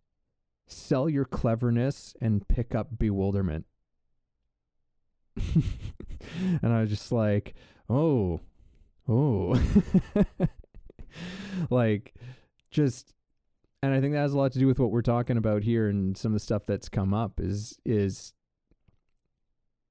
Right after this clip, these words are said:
we're often trying to be very clever. And I can definitely, you know, admit to that at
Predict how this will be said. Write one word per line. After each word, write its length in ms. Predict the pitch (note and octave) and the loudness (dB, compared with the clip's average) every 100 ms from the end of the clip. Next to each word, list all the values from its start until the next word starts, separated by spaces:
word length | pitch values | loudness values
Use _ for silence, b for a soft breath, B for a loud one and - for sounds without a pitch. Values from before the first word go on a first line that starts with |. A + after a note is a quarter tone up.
| _ _ | _ _
we're 220 | B2 B2 | 2 4
often 360 | A2+ B2 D3 B2 | 2 0 0 -2
trying 360 | - A#2 A2 | 0 2 2
to 80 | G2+ | 0
be 120 | G#2+ | -2
very 240 | G2 G2 F#2+ | 0 2 0
clever. 540 | - G2 F#2+ E2+ E2+ - | -2 -2 -2 -2 -2 -4
And 280 | G#2 G2 F2+ | -2 -2 -2
I 300 | G2+ G#2+ G2+ - | -2 -2 -2 -4
can 180 | - G#2+ | -2 0
definitely, 800 | G2+ G#2 A2+ G#2 E2 G#2 F2+ E2+ - _ _ _ _ _ _ _ _ | 0 -2 -2 -2 -2 -2 0 -2 -8 _ _ _ _ _ _ _ _
you 120 | A#2+ | 0
know, 160 | G#2 F#2 | 0 0
admit 400 | A#2 A2 A2 G#2+ | -2 0 0 0
to 100 | - | -2
that 360 | G#2 G#2+ G2 - _ _ | 0 0 -2 -6 _ _
at 180 | F#2 F2+ | -8 -8